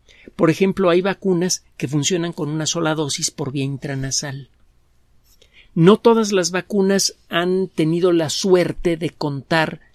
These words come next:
con el apoyo económico y logístico suficientes como para desarrollarse con rapidez. Las que se han desarrollado, eh, de la,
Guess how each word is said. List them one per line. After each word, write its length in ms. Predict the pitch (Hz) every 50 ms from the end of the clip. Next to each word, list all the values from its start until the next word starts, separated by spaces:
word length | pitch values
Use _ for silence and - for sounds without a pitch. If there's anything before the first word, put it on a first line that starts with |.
| _ _ _ _ _ _
con 180 | - 156 147
el 160 | 147 147 143 143
apoyo 460 | 139 - _ 180 180 185 185 196 180
económico 760 | 170 - - 175 165 160 165 175 170 170 175 165 - - 160
y 60 | 147
logístico 640 | 143 - - - 170 143 - - - - - 156 139
suficientes 960 | - - 151 123 - 143 - - - 165 160 143 131 - - 175 - - - _ _ _ - _ _ _
como 240 | 175 156 151 143
para 220 | - - 151 143 135
desarrollarse 720 | 139 131 - - 143 135 135 135 131 143 139 135 - 147 139
con 200 | - 143 135 139
rapidez. 720 | 147 143 - - 151 139 160 156 147 - - - - - _ _ _ _ _ _ _ _ _ _ _ _ _ _ _ _ _ _ _ _ _ _ _ _ _ _ _ - - _ -
Las 180 | - 139 127
que 120 | - - -
se 120 | - 190
han 80 | 208 226
desarrollado, 840 | 233 202 - 185 170 170 160 147 175 175 175 170 185 185 175 202 - _ _ _ _ _ _ _ _ _ 508 523 480 _ _ - 339 349 - - -
eh, 260 | - - - 85 - -
de 680 | 170 143 151 - 160 160 170 - - - 190 160 156
la, 160 | 151 143 139